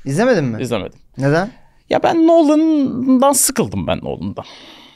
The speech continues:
Speaker 2: Aa, bu, bu film çok da iyi olabilir bu arada.
Speaker 1: Bence en iyi yönetmeni Lantimos'un alması lazımdı.
Speaker 2: Ben bu sene bu arada filmlerin için, ben beş ay One Piece izlediğim için,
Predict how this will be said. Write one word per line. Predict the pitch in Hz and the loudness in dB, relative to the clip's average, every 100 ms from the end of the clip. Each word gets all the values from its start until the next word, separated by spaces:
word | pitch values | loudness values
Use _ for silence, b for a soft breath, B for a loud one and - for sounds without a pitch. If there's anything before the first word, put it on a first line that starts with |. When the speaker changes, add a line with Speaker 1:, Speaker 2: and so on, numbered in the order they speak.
| B B B _ _ | B B B _ _
Speaker 2:
Aa, | 180 175 | 0 2
bu, | 254 180 | 2 2
bu | 233 | 0
film | 226 240 262 220 | 2 2 2 2
çok | 254 247 | -2 0
da | 262 | 2
iyi | 240 | 4
olabilir | 240 247 262 185 | 2 2 0 2
bu | 113 | 0
arada. | - - - | 0 -6 -4
Speaker 1:
Bence | 151 185 196 196 196 - | 0 0 0 2 0 0
en | 170 180 | 0 2
iyi | 180 | 2
yönetmeni | 170 170 170 - 165 165 180 - - - - | 2 0 -2 -2 -2 0 0 -2 -14 -20 -4
Lantimos'un | 143 143 143 156 143 151 | 0 0 0 -4 -6 -6
alması | 135 117 110 - | -4 -4 -8 -8
lazımdı. | 113 110 104 101 _ _ _ B B 180 | -8 -8 -10 -18 _ _ _ B B 0
Speaker 2:
Ben | 190 | 2
bu | 196 | 2
sene | 262 240 | 2 4
bu | 160 | 4
arada | 196 202 | 2 2
filmlerin | 143 151 160 | 2 2 2
için, | 151 139 123 147 | 0 2 2 2
ben | 175 - | 0 -2
beş | 131 190 202 208 | 0 2 2 0
ay | 180 147 | 2 4
One | 180 175 | 2 2
Piece | 151 135 | 2 4
izlediğim | 135 143 214 | 2 4 4
için, | - 131 | 2 -4